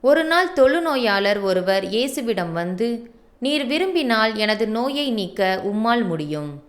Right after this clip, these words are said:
என்று முழந்தாள் படியிட்டு வேண்டினார். இயேசு அவர் மீது பரிவு கொண்டு,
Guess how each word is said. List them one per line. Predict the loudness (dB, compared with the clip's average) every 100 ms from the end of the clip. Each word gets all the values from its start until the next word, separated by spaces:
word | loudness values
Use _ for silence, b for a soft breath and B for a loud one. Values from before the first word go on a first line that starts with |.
| b b b
என்று | 0 2 4 4 2 0
முழந்தாள் | 0 0 2 0 2
படியிட்டு | 0 0 -2 -4 -2 -2 -2
வேண்டினார். | -4 -4 -6 -6 -8 -8 -14 -20 b b b b b
இயேசு | -2 -2 0 0
அவர் | 2 2 2
மீது | 0 -2
பரிவு | -4 -2 -2 -4
கொண்டு, | -4 -4 0 -2